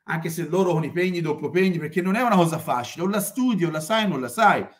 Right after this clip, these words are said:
perché sennò poi succede come quello lì che ti dice, eh, il salumiere mi ha detto che il Glass Trust non esiste.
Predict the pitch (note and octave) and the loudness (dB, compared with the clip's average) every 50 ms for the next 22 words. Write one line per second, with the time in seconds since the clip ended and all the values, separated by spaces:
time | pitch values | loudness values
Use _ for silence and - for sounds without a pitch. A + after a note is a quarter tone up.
0 | _ _ _ - D3 - F3 E3 - G#3 A#3 G#3+ F#3+ - G#3 G#3 G3 E3 C3 A2+ | _ _ _ -14 -10 -8 -8 -6 -4 0 0 2 2 4 4 4 4 4 2 -2
1 | - G3 F#3+ - - F#3+ G3+ G#3 G#3 F#3+ E3+ D#3+ E3 F#3 F3 F3 F#3+ G3 F#3+ F#3+ | -4 -6 -4 -2 -2 0 0 0 0 -2 -2 -2 0 0 2 4 6 6 6 6
2 | G3 G3+ G3 - _ _ _ _ _ _ F3 F3 E3 F#3+ G3+ E3+ E3+ E3+ E3 - | 6 4 2 -2 _ _ _ _ _ _ -6 -6 -2 -2 -2 0 0 -2 2 4
3 | G3 G3 G3 F#3 D3+ D3+ D3+ D3 D3 C#3+ C#3+ C#3 C3+ - - F#3 E3+ F#3 G3 F3+ | 6 6 6 6 4 -2 -2 -2 0 0 0 -2 -2 -4 -2 0 2 4 4 4
4 | E3 D#3+ E3 F3 F3 D#3+ D3 C#3+ C#3+ D3 D3+ - F#3 E3+ C#3+ C#3+ C3+ C3 - - | 2 2 2 2 2 0 0 0 -2 -4 -4 -4 -4 -4 -2 -4 -4 -4 -6 -4
5 | C#3 C3+ C3+ - - D#3 C3 A#2 A2+ C3 D3+ C#3+ C#3+ - - | -4 -4 -4 -6 -8 -8 -8 -6 -8 -8 -10 -10 -12 -12 -16